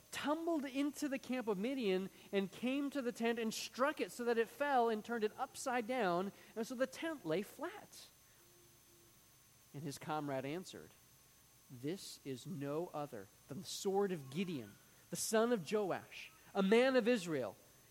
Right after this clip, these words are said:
God has given into his hand Midian and all the camp.' As soon as Gideon heard the telling of the dream and its interpretation, he worshipped. And he returned to the camp of Israel and said, 'Arise,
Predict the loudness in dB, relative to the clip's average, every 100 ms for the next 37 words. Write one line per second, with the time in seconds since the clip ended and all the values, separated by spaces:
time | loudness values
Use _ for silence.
0 | 4 6 8 8 6 6 0 2 2 0
1 | 0 2 2 2 2 2 2 2 2 4
2 | 4 4 2 0 0 -2 -2 -2 -6 -10
3 | -12 -12 -14 -20 -20 -20 -20 -20 -20 -20
4 | -20 -20 -20 -20 -20 -20 -20 -20 -20 -20
5 | -20 -20 -20 -20 -14 -6 -4 -4 -6 -4
6 | -2 -2 -2 -2 -4 -4 -2 -2 -4 -8
7 | -6 -2 -2 -2 -4 -6 -10 -12 -12 -10
8 | -4 -4 -4 -6 -8 -16 -20 -20 -10 -8
9 | -8 -6 -6 -6 -10 -14 -18 -20 -20 -20
10 | -20 -20 -10 -2 0 2 -2 2 2 4
11 | 2 -4 -4 -4 -4 0 0 0 -2 -2
12 | 2 4 6 8 10 10 8 4 -4